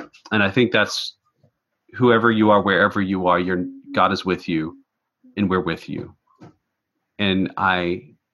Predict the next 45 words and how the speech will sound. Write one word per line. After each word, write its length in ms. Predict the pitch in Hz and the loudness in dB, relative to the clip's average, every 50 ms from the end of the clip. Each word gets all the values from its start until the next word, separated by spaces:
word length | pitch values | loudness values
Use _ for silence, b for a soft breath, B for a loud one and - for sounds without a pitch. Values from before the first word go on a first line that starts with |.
| _ - | _ -10
I 100 | 95 95 | -10 -10
pray 720 | - - - - 117 104 95 90 82 82 82 90 101 101 _ _ 104 | -10 -8 -4 0 2 2 2 2 0 -2 -4 -8 -12 -16 _ _ -10
and 100 | 101 101 | -8 -8
hope 480 | - - 127 117 101 92 - - - | -6 -2 0 0 2 0 -2 -4 -8
that 120 | - - - | -10 -6 -2
you 140 | 104 107 101 | -2 0 0
will 140 | 104 101 98 | 0 0 -2
look 220 | 95 95 - - | -2 -4 -4 -4
around 640 | 98 90 90 87 90 92 90 90 92 98 92 - - _ b b b b b b b b b b b b b b _ _ _ - | -2 -2 0 0 0 2 2 2 0 0 -4 -6 -12 _ b b b b b b b b b b b b b b _ _ _ -4
and 300 | 110 104 98 98 95 - - _ - - _ _ _ - - - | 0 0 2 2 0 -2 -6 _ -20 -20 _ _ _ -10 -8 -6
identify 600 | 107 104 113 104 101 101 - - 98 95 101 104 | -2 0 2 2 2 2 0 2 2 4 4 4
the 100 | 92 92 | 2 -2
people 340 | - - 101 98 - 95 87 | -4 -4 -4 -2 -2 -2 -2
who 180 | 95 98 95 90 | -2 0 0 2
are 100 | 90 90 | 2 2
living 240 | 95 90 92 85 85 | 0 -2 -2 -2 -2
with 220 | 85 82 - - | -2 -4 -4 -8
you 100 | 87 80 | -10 -10
too. 320 | 78 - 90 76 - - - _ _ _ - | -8 -6 -6 -6 -6 -8 -14 _ _ _ 0
Not 160 | 110 101 - | 0 0 2
necessarily 560 | 98 101 - - - - - 107 101 101 104 95 | 0 -2 -4 -6 -4 -2 0 2 2 2 0 0
physically 480 | - - 101 92 104 95 101 107 98 95 | 0 -2 -2 0 -2 -2 0 0 0 0
in 60 | 92 | 0
their 120 | 95 90 92 | 0 0 0
house. 440 | 104 101 87 85 82 - - - B B B B B B B B | 2 2 2 2 0 -2 -6 -12 B B B B B B B B
They 80 | - 95 | -2 0
may 120 | 95 95 | 0 2
not 140 | 98 104 95 107 | 2 2 2 0
be 80 | 104 | 0
the 100 | 98 98 | 0 -2
people 300 | - - 104 101 98 92 | -2 -4 -4 -2 -2 0
who 120 | 98 104 101 | 2 2 4
live 220 | 101 104 95 - | 4 2 2 0
with 180 | 101 92 - - | -2 -2 0 0
you 300 | 98 95 90 - - - _ _ _ _ _ - | 0 0 0 -2 -6 -12 _ _ _ _ _ -4
in 120 | 104 98 | -2 0
reality, 560 | 98 101 101 101 110 113 107 95 87 87 90 | 2 4 4 4 4 4 4 4 4 2 0
but 140 | - - 92 | 0 0 -2
the 80 | 90 101 | -2 0
people 220 | 110 107 101 101 95 | 2 2 2 2 2
who 80 | 101 | 2
are 80 | 101 95 | 2 2
living 340 | 98 107 107 107 101 98 98 | 2 2 2 2 2 2 4
with 280 | 113 123 120 - - | 4 2 2 0 0
you 380 | 120 110 107 104 101 95 90 | 2 4 4 4 4 2 0